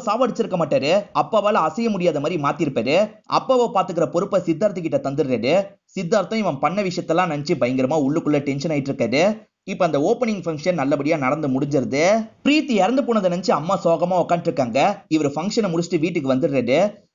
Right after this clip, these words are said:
இப்ப மினிஸ்டருக்கு "all in all நான் தான், நீங்க எதை நினைச்சோ கவலைப்படாதீங்கம்மா, நான் உங்களை நல்லபடியா பாத்துக்கிறேன்" அப்படின்ற மாதிரிலாம் பேசிட்டு இருக்காரு.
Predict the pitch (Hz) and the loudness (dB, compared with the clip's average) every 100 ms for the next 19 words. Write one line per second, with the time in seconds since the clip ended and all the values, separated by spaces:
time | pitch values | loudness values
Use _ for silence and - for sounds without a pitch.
0 | _ 156 139 143 220 233 208 151 196 151 | _ -2 0 0 0 0 0 0 2 2
1 | 170 170 175 170 139 139 147 151 120 - | 0 0 0 0 0 0 2 2 0 -6
2 | - 151 147 139 196 190 180 226 175 196 | -8 -2 2 2 0 -2 -2 0 2 2
3 | 185 156 139 131 147 117 - 147 202 185 | 0 -2 -2 0 2 0 -2 0 2 2
4 | 156 139 165 151 175 - 160 170 156 160 | 0 0 -2 0 0 0 -2 -2 -2 0
5 | 139 127 120 123 165 156 156 156 139 120 | 0 0 0 0 0 0 -2 -4 0 0
6 | 113 165 214 | 2 2 0